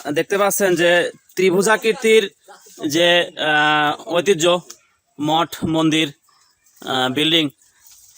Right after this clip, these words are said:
আহ, দেখতে পাচ্ছেন। এখন আপনারা দেখতে পাচ্ছেন ত্রিভুজাকৃতির যে, আহ, শীর্ষস্থান দখল করে থাকে যে বিন্দুটি,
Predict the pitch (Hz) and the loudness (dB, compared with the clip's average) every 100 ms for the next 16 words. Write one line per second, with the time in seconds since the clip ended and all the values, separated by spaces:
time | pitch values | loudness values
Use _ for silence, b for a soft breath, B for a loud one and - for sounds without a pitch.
0 | - - 139 143 135 143 160 165 165 185 | -20 -10 -4 -2 -2 -4 -4 -4 -2 -4
1 | 151 B B B _ _ _ _ - 165 | -4 B B B _ _ _ _ -18 -10
2 | 160 196 202 208 202 185 - 208 202 202 | -4 -2 -2 -2 0 -2 -2 -2 -2 0
3 | 170 - - 196 190 214 196 208 208 175 | -2 -4 -2 0 2 0 -2 -2 -2 0
4 | 190 185 165 _ _ _ _ - 143 143 | 2 2 0 _ _ _ _ -6 -2 0
5 | 143 - 190 220 196 - 185 165 156 - | -2 -2 0 2 0 2 0 0 -4 -18
6 | - - - - 147 165 190 180 202 190 | -20 -20 -20 -8 -4 -2 0 2 0 0
7 | 180 170 170 170 165 165 175 | -2 0 2 2 2 2 -2